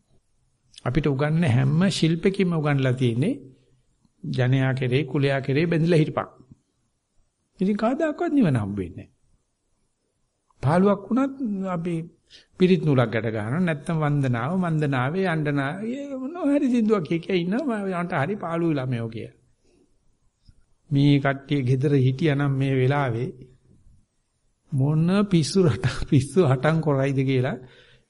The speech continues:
දැන් මේ කට්ටියට නැත්තම් මම මොනව කරයිද කියලාත් මට විශ්වාස නැහැ. අම්මෝ පිස්සු මේ ලෝකයක් තියෙන. අපිට ඉල්ලන සියලු සැප හම්බුනොත් අපිට පේන්නේ දඟගේ ලෑව වගේ,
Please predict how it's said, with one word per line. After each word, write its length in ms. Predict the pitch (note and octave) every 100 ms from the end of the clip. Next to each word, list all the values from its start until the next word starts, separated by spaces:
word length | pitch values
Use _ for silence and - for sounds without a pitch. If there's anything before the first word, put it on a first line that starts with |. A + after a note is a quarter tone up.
| _ _ _ _ _ _ _
දැන් 120 | C#3
මේ 160 | B2 D3
කට්ටියට 380 | E3 E3+ F3 D#3+
නැත්තම් 340 | D3+ D3 F#3+
මම 220 | E3 D#3 F#3
මොනව 240 | G#3 G3+
කරයිද 240 | F#3+ F#3 F3
කියලාත් 260 | F3 F3
මට 160 | F3+ C#3
විශ්වාස 340 | A#2 A2+ G#2
නැහැ. 360 | G#2+ F#2 - - - - - - - - - - - _ _ _ _ _ _ _ _ _ -
අම්මෝ 560 | A2+ C3+ F3+ D4 D#4+
පිස්සු 420 | D4+ A#3 A3 -
මේ 200 | D3+ C3
ලෝකයක් 380 | A#2 A2+ - G2
තියෙන. 320 | - - - - - _ _ _ _ -
අපිට 240 | B2+ D3+
ඉල්ලන 320 | C#3 D3 F3+
සියලු 400 | F#3 - E3 G#3+
සැප 220 | A3+ A3+
හම්බුනොත් 480 | F#3 F#3 F#3+ G#3 G#3+
අපිට 240 | E3+ D#3 D#3
පේන්නේ 420 | D#3 F3 B3 C4+
දඟගේ 480 | C3+ C3+ C#3+ C#3+ C3+
ලෑව 320 | C3 B2+ B2
වගේ, 340 | A#2 A#2 E3